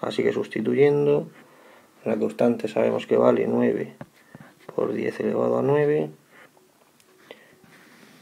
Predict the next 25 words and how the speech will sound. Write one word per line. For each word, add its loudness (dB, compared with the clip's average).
las 0
cargas 4
son 0
iguales 2
y 2
de 2
cuatro 0
por 0
diez -4
elevado 2
a 2
menos -2
seis 0
coulombios, 0
y 4
la 8
distancia 4
de 4
tres 2
por 0
diez -2
elevado 0
a 0
menos -6
dos. -14